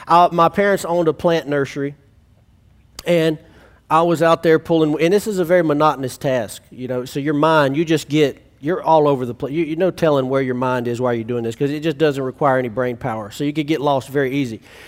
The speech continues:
So I'm pulling weeds, you know, out of these buckets, and I pick up this bucket, and I go to,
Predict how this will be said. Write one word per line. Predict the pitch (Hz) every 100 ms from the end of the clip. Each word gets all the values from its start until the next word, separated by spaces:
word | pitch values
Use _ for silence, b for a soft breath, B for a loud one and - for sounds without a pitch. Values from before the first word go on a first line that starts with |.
| B B B
So | 196
I'm | 202 226
pulling | 220 196 190 175
weeds, | 151 147 147
you | 139
know, | 143 139
out | 139
of | 135
these | 135
buckets, | 120 131 - 127 -
and | 127
I | 151
pick | - 147 151
up | 127
this | 139 120
bucket, | 131 123 135
and | 123 139
I | 143
go | 139 135
to, | 127